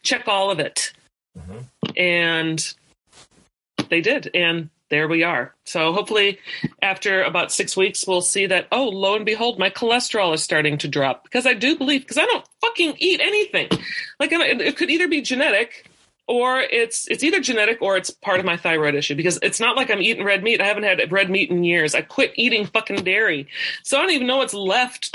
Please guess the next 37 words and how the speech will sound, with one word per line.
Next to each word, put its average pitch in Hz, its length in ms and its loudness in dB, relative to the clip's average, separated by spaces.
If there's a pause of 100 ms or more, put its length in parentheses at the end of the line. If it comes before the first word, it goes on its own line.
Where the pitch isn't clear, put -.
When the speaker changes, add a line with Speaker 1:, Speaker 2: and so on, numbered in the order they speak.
(140)
Speaker 1:
I 214 120 2
don't 220 160 0
eat 208 160 -2
gluten. 226 560 0
<laughs> - 320 -2
I 381 240 2
don't 359 160 0
even 370 140 2
know 349 80 4
what's - 180 0
left 285 380 0
that 381 120 0
could 294 140 0
raise 240 240 0
my 226 140 0
fucking 220 360 0
cholesterol, 185 640 0
right? 185 100 2
I 247 40 0
don't 226 140 0
eat 240 160 0
sugar. 285 520 0 (420)
The 226 60 0
only 294 160 2
thing 285 160 2
I 277 80 2
do 247 120 2
is 262 120 0
I 202 80 2
enjoy 208 420 0
wine, 226 500 0 (160)
sometimes 240 480 0
a 175 60 0
little 208 280 2
too 302 180 -2
much, 277 560 0 (600)
and 202 720 2